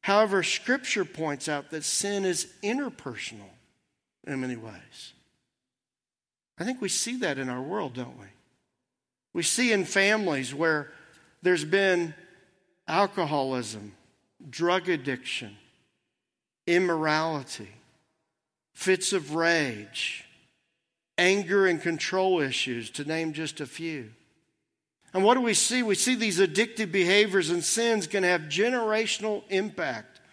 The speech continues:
on a family or even a larger group of people. You see, sin is not only personal, it's also interpersonal.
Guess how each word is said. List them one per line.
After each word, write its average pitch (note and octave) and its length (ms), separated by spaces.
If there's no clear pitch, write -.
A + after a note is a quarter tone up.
on D3+ 200
a C3+ 40
family C#3+ 680
or D3 200
even F#3+ 280
a E3 100
larger E3 540
group D3+ 320
of C3+ 120
people. D#3+ 380
You F#3 100
see, G#3+ 220
sin A#3+ 420
is E3+ 220
not F3+ 360
only C3 380
personal, C#3 640
it's D#3 180
also F3+ 540
interpersonal. F#3+ 720